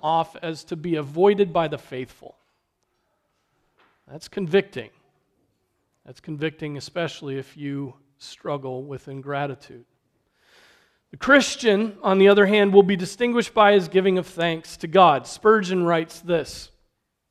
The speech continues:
"The rendering of thanks is like the incense of the temple, which filled the whole house with smoke."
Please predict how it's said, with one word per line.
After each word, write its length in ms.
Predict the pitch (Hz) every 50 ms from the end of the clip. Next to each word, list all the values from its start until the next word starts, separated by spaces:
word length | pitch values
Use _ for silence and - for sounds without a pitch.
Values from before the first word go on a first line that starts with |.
| _
"The 160 | 165 165 160 160
rendering 420 | 180 185 202 202 202 208 202 190
of 120 | 180 -
thanks 400 | - - 185 185 190 185 185 -
is 120 | 175 - -
like 280 | 185 185 185 185 185
the 180 | - 170 180 -
incense 600 | - 208 208 202 196 - - 190 180 165 - -
of 100 | 156 147
the 80 | 143 147
temple, 500 | 139 - - 185 175 165 - 160 135 123
which 220 | 120 131 127 -
filled 400 | - - _ 185 170 165 160 139
the 80 | 139 135
whole 320 | 127 - - 160 147 143
house 460 | 123 - - 143 127 123 - - - _
with 100 | - -
smoke." 440 | - - - - 123 - - _